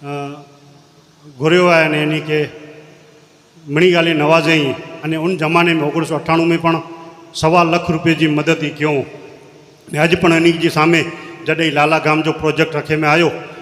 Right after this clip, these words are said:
ان هن کي ڳالهه ياد ڪري ۾ آئي ته اڻيويهہ سو اٺاڻوي ۾ سوا لک رپيا مدد ڪيا هئا، ته هن ڀيري پاڻ ئي هن مسجد جي اندر ايئن چيو ڪي وضو خاني جو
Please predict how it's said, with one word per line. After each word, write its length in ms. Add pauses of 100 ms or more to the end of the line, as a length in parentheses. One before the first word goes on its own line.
ان 80
هن 180
کي 180
ڳالهه 300
ياد 220
ڪري ۾ 240
آئي 220
ته 120
اڻيويهہ 220
سو 120
اٺاڻوي ۾ 360 (1300)
سوا 280
لک 220
رپيا 200
مدد 340
ڪيا 160
هئا، 160 (520)
ته 100 (420)
هن 160
ڀيري 260
پاڻ 140
ئي 80 (760)
هن 180
مسجد 320
جي 80
اندر 280 (560)
ايئن 180
چيو 200
ڪي 140 (480)
وضو 340
خاني 260
جو 60